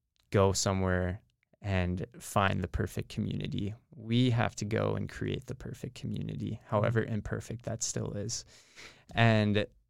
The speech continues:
Speaker 1: that will always stick with me. And I think, yeah,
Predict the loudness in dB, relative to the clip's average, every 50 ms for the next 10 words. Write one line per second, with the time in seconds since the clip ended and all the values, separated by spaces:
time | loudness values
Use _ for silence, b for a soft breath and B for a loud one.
0 | _ _ -4 -2 4 6 8 8 8 6 4 4 4 4 4 4 6 6 6 6
1 | 6 6 4 4 2 2 2 2 2 2 2 2 2 0 0 0 -2 -2 -4 -4
2 | -8 -8 -6 -6 -6 -6 -8 _ _ _ _ _ _ _ _ -6 -4 -2 -2 0
3 | 0 0 0 0 0 -2 -4 -6 -6 -2 0 0 0 0 -4 -10 -16 -16 -18 -20
4 | _ _ _ _ _ _ _ _ _ _ _ _ -18 -8 -2 2 4 4 4 4
5 | 0